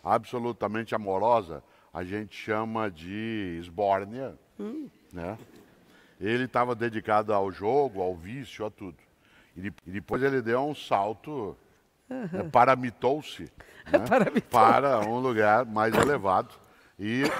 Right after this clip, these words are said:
Speaker 1: aderiu a uma outra crença. E ele conta a sua história numa obra clássica da filosofia chamada Confissões,
Speaker 2: Aham.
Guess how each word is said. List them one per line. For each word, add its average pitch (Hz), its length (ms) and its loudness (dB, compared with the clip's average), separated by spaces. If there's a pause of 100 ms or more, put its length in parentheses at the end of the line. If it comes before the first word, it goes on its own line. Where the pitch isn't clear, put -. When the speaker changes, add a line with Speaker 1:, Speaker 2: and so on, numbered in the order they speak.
Speaker 1:
aderiu 113 720 0
a 110 80 -8
uma 135 260 -4
outra 123 280 0
crença. 95 380 -4 (500)
E 120 120 0
ele 175 140 4
conta 214 520 0
a 110 40 -4
sua 123 220 -8
história 113 520 0
numa 160 200 0
obra 135 320 2
clássica 117 460 2
da 101 120 -4
filosofia 143 640 -8 (280)
chamada 131 500 2
Confissões, 120 580 -6 (460)
Speaker 2:
Aham. 156 380 -12